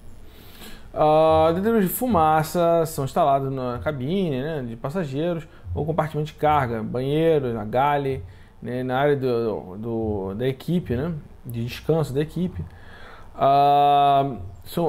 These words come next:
é, o-, o-, locais onde normal-, é, con-, normalmente, consideravelmente, fumaça pode ser gerada antes da ignição ou da combustão, né? Ou, ou, ou, ou, ou,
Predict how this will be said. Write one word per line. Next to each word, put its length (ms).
é, 200
o-, 320
o-, 80
locais 500
onde 260
normal-, 380
é, 360
con-, 200
normalmente, 560
consideravelmente, 760
fumaça 420
pode 220
ser 220
gerada 580
antes 360
da 80
ignição 580
ou 180
da 140
combustão, 800
né? 220
Ou, 120
ou, 500
ou, 260
ou, 600
ou, 760